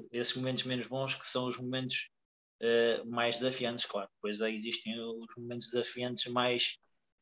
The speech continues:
mais, mais banais, eh, na parte militar, onde tu vais fazer um curso, eh, que sabes que é extremamente difícil e consegues superar todos os obstáculos, são sempre,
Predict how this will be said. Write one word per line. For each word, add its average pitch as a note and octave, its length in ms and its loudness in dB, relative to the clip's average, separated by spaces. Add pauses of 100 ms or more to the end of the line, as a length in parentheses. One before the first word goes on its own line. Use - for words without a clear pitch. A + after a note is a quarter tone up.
(200)
mais, B2 580 4
mais B2 280 4
banais, B2+ 680 6
eh, A#2 580 -2
na A#2 80 -10
parte A#2 300 4
militar, A#2+ 400 4
onde A#2+ 160 -2
tu B2 120 0
vais A#2 220 6
fazer A#2+ 280 0
um A#2+ 160 0
curso, - 540 -2 (640)
eh, G#3+ 200 0
que A#2+ 220 4
sabes A#2+ 300 6
que B2 80 4
é - 20 4
extremamente A#2+ 600 2
difícil A#2+ 520 0
e A#2+ 60 0
consegues A#2+ 540 2
superar A#2 460 6
todos A2+ 320 -2
os - 60 -8
obstáculos, B2 760 4
são A2 140 -6
sempre, A2+ 500 -2